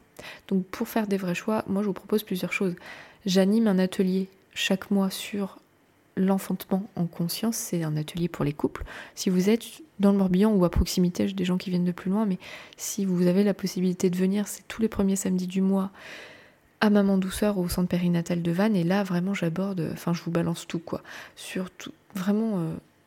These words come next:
tout l'essentiel à comprendre sur ce que c'est qu'un accouchement, de quels sont vos besoins réels, qu'est-ce que c'est que la médicalisation et comment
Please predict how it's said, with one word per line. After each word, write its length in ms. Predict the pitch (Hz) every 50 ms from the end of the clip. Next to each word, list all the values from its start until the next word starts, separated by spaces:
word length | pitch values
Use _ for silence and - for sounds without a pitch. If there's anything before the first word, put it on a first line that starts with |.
| _ - - 220 -
tout 120 | - 240
l'essentiel 680 | 214 208 208 - 202 190 - - - - 214 208 190 - - -
à 60 | 185
comprendre 580 | - - - 202 196 - - - 214 220 202 196 - - - - -
sur 160 | - - 196
ce 60 | -
que 100 | - 190
c'est 140 | 190 - 220
qu'un 160 | - 214 208 196
accouchement, 400 | 190 190 - - - - 214 220
de 140 | 214 190 180 - - _ _
quels 140 | - 226 220
sont 180 | - - 226
vos 180 | 202 196 190 185
besoins 440 | 175 180 - 196 196 190 196 202 196
réels, 480 | - 202 190 190 190 220 240 214 180 - - - - - - - - - _ _ _ _ _ _ _ _ _ - -
qu'est-ce 180 | - 226 -
que 100 | - 214
c'est 160 | 202 - 214
que 80 | - 202
la 60 | 190
médicalisation 920 | 180 180 185 180 190 - - 185 180 175 175 180 175 175 - - 240 277 -
et 60 | - 180
comment 640 | - - - - 208 190 190 196 214 233 254 311